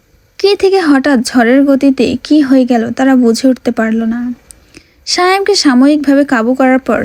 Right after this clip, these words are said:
সুফিয়ান পিছু হেঁটে নিজের অবস্থান নিল। তলোয়ারের ডগা থেকে রক্ত টপ টপ করে মেঝেতে পড়ছে। এই দৃশ্য দেখে তিন ভাইয়ের মধ্যে প্রথমে আদিব সাহস করে এগিয়ে এলো। আদিব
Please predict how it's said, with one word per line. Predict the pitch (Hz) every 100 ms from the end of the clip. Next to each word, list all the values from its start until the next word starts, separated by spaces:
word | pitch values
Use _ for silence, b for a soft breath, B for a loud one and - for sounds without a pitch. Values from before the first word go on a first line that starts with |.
| 247
সুফিয়ান | - 285 311 311 302
পিছু | 254 269 269
হেঁটে | 254 247 226
নিজের | 233 247 269 240
অবস্থান | 226 233 - 240 226
নিল। | 220 233 247 254 _ b b b b b b b b _ 359
তলোয়ারের | 359 370 381 392 381 285
ডগা | 240 269 285
থেকে | 302 277 226 - 262 254
রক্ত | 254 - 285 254
টপ | 220 -
টপ | 269 269
করে | 269 254
মেঝেতে | 214 214 247 240
পড়ছে। | 220 214 - 240 233 247 247 _ _ b b b _ -
এই | 320 320
দৃশ্য | 262 262 - 294
দেখে | 285 311 277
তিন | 247 240
ভাইয়ের | 262 269 269 240
মধ্যে | 226 233 233 - -
প্রথমে | 277 269 294 302 254
আদিব | 220 254 254
সাহস | - 240 240 -
করে | 254 262 233
এগিয়ে | 214 233 226
এলো। | 226 226 247 - _ _ b b b b b b
আদিব | 320 330 381